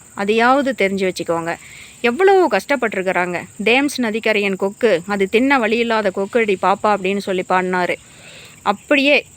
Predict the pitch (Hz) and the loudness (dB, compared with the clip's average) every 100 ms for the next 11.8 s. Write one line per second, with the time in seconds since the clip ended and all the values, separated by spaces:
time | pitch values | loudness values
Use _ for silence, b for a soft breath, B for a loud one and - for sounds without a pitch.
0 | - - - 160 185 208 320 359 349 311 | -20 -20 -12 -4 -4 0 2 4 4 2
1 | 220 180 185 254 302 269 196 196 214 185 | 2 2 2 2 2 0 0 -2 0 -2
2 | 180 160 - 208 214 220 294 226 226 311 | -2 -6 -6 -2 -2 0 0 2 2 2
3 | 359 302 233 359 262 233 262 285 247 190 | 2 2 2 2 2 2 2 0 -2 -4
4 | - 214 240 294 220 233 277 240 226 214 | -4 -2 2 2 2 0 -2 -2 -2 0
5 | 269 247 208 180 180 190 226 269 214 262 | -2 -2 -4 -2 -2 -2 0 -2 0 0
6 | 320 B B B B 254 302 339 349 247 | -2 B B B B 2 4 2 2 0
7 | 220 196 185 180 160 160 - - - - | 0 -2 -2 -2 -6 -8 -10 -16 -20 -8
8 | 202 226 285 302 214 196 240 254 233 294 | -2 2 4 2 2 2 2 2 2 2
9 | 240 202 240 220 214 254 285 247 170 - | 2 2 0 0 0 0 0 0 -4 -2
10 | - 277 302 240 233 208 196 220 254 254 | -4 -2 -4 -2 -2 -2 -2 -4 -2 -2
11 | 269 294 226 190 190 196 180 175 | -2 -2 -4 -4 -4 -4 -4 -6